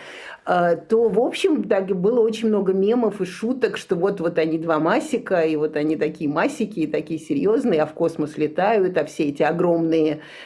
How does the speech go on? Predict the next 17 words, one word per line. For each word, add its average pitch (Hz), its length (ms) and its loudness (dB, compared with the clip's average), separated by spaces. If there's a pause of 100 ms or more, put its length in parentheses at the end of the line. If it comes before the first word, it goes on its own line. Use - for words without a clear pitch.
ангары, 196 500 2
по 196 120 -2
которым 185 420 2
они 175 140 2
ходили, 165 360 0
они 160 240 2
такие 156 360 -2
масики, 208 520 -2
и 170 100 -6
так 160 220 -2
далее, 156 260 2
и 156 40 -2
так 156 200 -2
далее. 147 320 0 (320)
То 269 60 2
есть - 160 2
это, 302 300 2